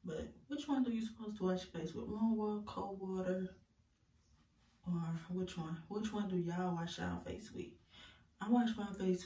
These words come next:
with warm water. 'Cause, I mean, it make my face feel soft, like, I don't know, but let, let me know which one y'all recommend.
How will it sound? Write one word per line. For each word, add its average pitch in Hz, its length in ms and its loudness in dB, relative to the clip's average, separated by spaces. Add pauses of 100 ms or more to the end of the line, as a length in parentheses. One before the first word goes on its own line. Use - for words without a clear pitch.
with 170 240 -4 (320)
warm 165 400 0
water. - 320 -4 (2500)
'Cause, 208 140 -6
I 220 100 -4
mean, 226 140 6
it 226 140 6
make 226 80 2
my 226 100 -2
face 214 320 -2
feel 208 240 -4
soft, - 640 -4
like, 180 500 0 (1120)
I - 60 -4 (680)
don't 262 140 6
know, 233 180 6 (200)
but 208 180 -4
let, 233 160 -2 (420)
let 277 120 6
me 262 100 8
know 226 160 10
which 208 240 4
one 196 140 0
y'all 180 180 4
recommend. 165 600 -2